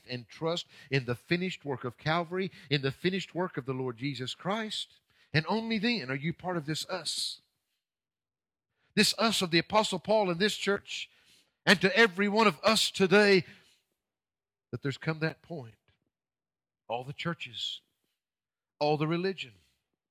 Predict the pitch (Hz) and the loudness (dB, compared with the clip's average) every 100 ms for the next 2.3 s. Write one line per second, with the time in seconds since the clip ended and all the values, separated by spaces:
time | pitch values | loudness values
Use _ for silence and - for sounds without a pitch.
0 | _ _ _ _ 143 - 175 170 147 185 | _ _ _ _ -8 -2 0 0 2 0
1 | 190 180 - 214 175 147 - 185 156 185 | 0 -6 -8 -4 -2 -4 0 -2 0 0
2 | 190 190 190 | 0 0 -2